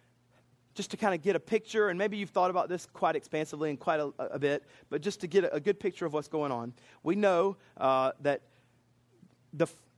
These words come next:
God is in Trinity, triunity, three persons in one, united in one, the Father, the Son, and the Holy Spirit, and they are in perfect communion,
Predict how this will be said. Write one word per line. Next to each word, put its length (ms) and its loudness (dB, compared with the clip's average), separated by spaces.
God 340 6
is 220 -2
in 120 -2
Trinity, 640 -4
triunity, 840 0
three 220 -4
persons 480 -4
in 180 -2
one, 300 0
united 440 0
in 140 -2
one, 200 0
the 80 -4
Father, 320 2
the 120 -8
Son, 200 -2
and 100 -4
the 40 -2
Holy 220 -2
Spirit, 400 -4
and 120 0
they 100 4
are 100 2
in 140 -4
perfect 500 0
communion, 500 -2